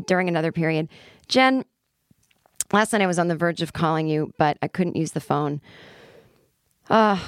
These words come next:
I almost called my ex, but thank God I stopped myself. I read an article on depression yesterday, and I read some symptoms, and I have every single one. Scary, isn't it? Well, enough about my problems all the time." I mean, this is like,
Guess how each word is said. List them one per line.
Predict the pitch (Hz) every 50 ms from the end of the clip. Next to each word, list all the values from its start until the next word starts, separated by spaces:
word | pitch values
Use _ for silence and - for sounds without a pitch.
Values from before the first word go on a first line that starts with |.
| - - - - - -
I | 202 -
almost | 220 226 220 220 - -
called | 196 196 180 170
my | 185 165 -
ex, | 165 156 - - -
but | - - -
thank | - 196 202 196
God | 190 175 165
I | 156
stopped | 156 - - 160 147 -
myself. | - 151 143 - 147 135 139 - _ _ _ _ _ _ _ _ _ _ _ _ _ _ - - -
I | 208
read | 220 262 269
an | 269 208
article | - 190 190 190 - 170
on | 156 151
depression | 151 156 - - 185 185 - 175 156
yesterday, | 147 143 - - 160 135 147 143 156 - -
and | - 165 165
I | 156 170
read | 165 170 196 196 190
some | - 190 180
symptoms, | 160 - 170 170 175 - 208 220 220 - - -
and | 180 175 -
I | - 170 175
have | 175 175 196 165 - -
every | 190 185 143 - 170 151
single | - - 175 135 139 156 151
one. | 147 151 143 143 117 - - - - - - - - - - - - - -
Scary, | - - - - - 247 220 202 170 143 135 -
isn't | 185 180 - 156 139
it? | - - _ _ _ _ _ _
Well, | - 180 190 180 180 180 - -
enough | - 220 226 233 -
about | 220 165 170 - -
my | 175 180 180
problems | - - 151 139 - 151 147 -
all | 156 135
the | 120 147
time." | - 165 147 123 123 - _ _ _ _ -
I | 233
mean, | 262 294 285 208 -
this | - 330 349 -
is | 453 440 -
like, | - 285 254